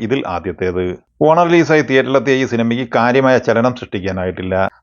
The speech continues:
ആറ് കോടിയോളം ബഡ്ജറ്റ് പ്രതീക്ഷിക്കുന്ന ഈ സിനിമ ഏകദേശം രണ്ട് കോടി എഴുപത് ലക്ഷം രൂപയാണ് ഇതുവരെ കളക്ട് ചെയ്തിട്ടുള്ളത്. ഓണർ റിലീസായി വളരെയേറെ പ്രതീക്ഷകളുമായി തിയേറ്ററിലെത്തിയ സിനിമയാണ് കൊണ്ടൽ. ആന്റണി വർഗീസ് പെപ്പെ നായകനായി അജിത് മാമ്പള്ളി സംവിധാനം ചെയ്ത ഈ സിനിമ സോഫിയ പോളാണ് നിർമ്മിച്ചത്.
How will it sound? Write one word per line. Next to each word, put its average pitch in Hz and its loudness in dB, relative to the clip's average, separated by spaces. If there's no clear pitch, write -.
ആറ് 135 4
കോടിയോളം 127 2
ബഡ്ജറ്റ് 110 -2
പ്രതീക്ഷിക്കുന്ന 110 -4
ഈ 110 -2
സിനിമ 110 0
ഏകദേശം 113 2
രണ്ട് 117 0
കോടി 113 4
എഴുപത് 113 2
ലക്ഷം 113 0
രൂപയാണ് 104 2
ഇതുവരെ 107 2
കളക്ട് 90 -6
ചെയ്തിട്ടുള്ളത്. 92 -2
ഓണർ 190 2
റിലീസായി 196 4
വളരെയേറെ 170 4
പ്രതീക്ഷകളുമായി 151 2
തിയേറ്ററിലെത്തിയ 127 0
സിനിമയാണ് 107 0
കൊണ്ടൽ. 95 -4
ആന്റണി 143 2
വർഗീസ് 131 2
പെപ്പെ 123 4
നായകനായി 120 2
അജിത് 117 0
മാമ്പള്ളി 120 2
സംവിധാനം 110 0
ചെയ്ത 104 0
ഈ 104 0
സിനിമ 110 0
സോഫിയ 110 2
പോളാണ് 107 2
നിർമ്മിച്ചത്. 90 -6